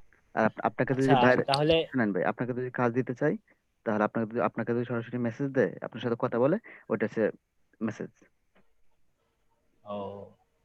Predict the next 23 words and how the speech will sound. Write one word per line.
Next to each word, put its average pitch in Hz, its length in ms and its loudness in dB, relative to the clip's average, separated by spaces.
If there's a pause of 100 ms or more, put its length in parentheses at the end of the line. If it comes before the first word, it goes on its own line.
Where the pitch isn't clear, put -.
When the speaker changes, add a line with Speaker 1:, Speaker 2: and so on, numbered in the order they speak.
(280)
Speaker 2:
মানে 113 160 -8 (400)
যখন 127 340 -2
আমাকে 135 360 2
মেসেজ 139 360 4
দিবে 147 260 6 (480)
সরাসরি 147 500 4 (440)
Speaker 1:
হ্যাঁ, 104 100 -8
হ্যাঁ। 101 140 -8
Speaker 2:
ইনবক্সে? 143 540 2 (260)
Speaker 1:
হ্যাঁ, 127 200 0
ইনবক্সে। 110 440 0 (920)
Speaker 2:
হ্যাঁ। 104 320 -6 (140)
Speaker 1:
এটা 120 140 -4
হচ্ছে 113 160 -2
Speaker 2:
আর 123 140 6
Speaker 1:
মেসেজ। 120 80 -4
Speaker 2:
যখন 143 280 4
এই 151 100 4
যে 156 120 6
বায়ার 139 300 8
রিকোয়েস্টের 147 500 2
অ্যাক্টিভে 147 440 2
থাকবে, 135 440 0